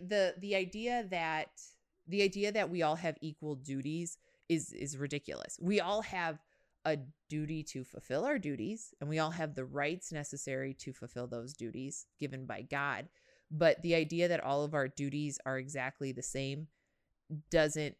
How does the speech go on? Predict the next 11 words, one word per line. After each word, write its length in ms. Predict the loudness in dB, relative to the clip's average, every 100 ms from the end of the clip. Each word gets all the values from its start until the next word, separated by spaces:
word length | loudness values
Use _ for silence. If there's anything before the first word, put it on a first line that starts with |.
| _
really 320 | -4 0 0
make 220 | -2 -6
any 120 | -6 -6
sense 540 | -6 -8 -10 -12 -14 -16 _ _ -18
to 120 | -10 -8
me, 360 | -6 -8 -16 _ _ _ -4
why 220 | -2 -2
he 140 | -2
would 160 | -2 -4
say 200 | -6 -4
that. 240 | -6 -8